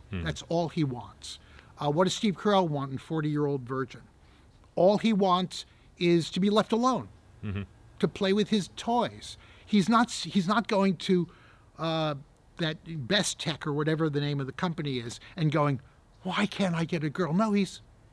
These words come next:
Speaker 2: he's happy. Uh, Seth Rogen asks him what he did over the weekend, and he says, "Well, I, I made an omelet for myself, and I went, I, I painted this guy's pants blue," and, you know, Seth Rogen's,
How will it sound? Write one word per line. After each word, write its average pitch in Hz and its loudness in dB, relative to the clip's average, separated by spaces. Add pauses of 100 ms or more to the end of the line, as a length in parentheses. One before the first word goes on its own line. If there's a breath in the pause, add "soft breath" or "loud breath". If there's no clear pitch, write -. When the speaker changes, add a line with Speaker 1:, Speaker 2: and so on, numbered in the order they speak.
(420)
Speaker 2:
he's 214 -4
happy. 175 0 (460 soft breath)
Uh, 156 0
Seth 190 0
Rogen 185 2
asks 175 -4
him 185 2
what 185 2
he 196 4
did 175 -2 (100)
over 185 -2
the 190 0
weekend, 214 0
and 208 2
he 190 2
says, 202 0
"Well, 247 2
I, 147 -2 (760 soft breath)
I 151 -6
made 160 2
an 220 2
omelet 262 6
for 156 -4
myself, 123 -6
and 170 -4
I 175 -4
went, 185 0 (320 loud breath)
I, 180 -6 (200)
I 175 0
painted 196 0
this 196 0
guy's 208 0
pants 214 0
blue," 262 2
and, 151 -4
you 165 -6
know, 156 -4
Seth - -8
Rogen's, 143 -8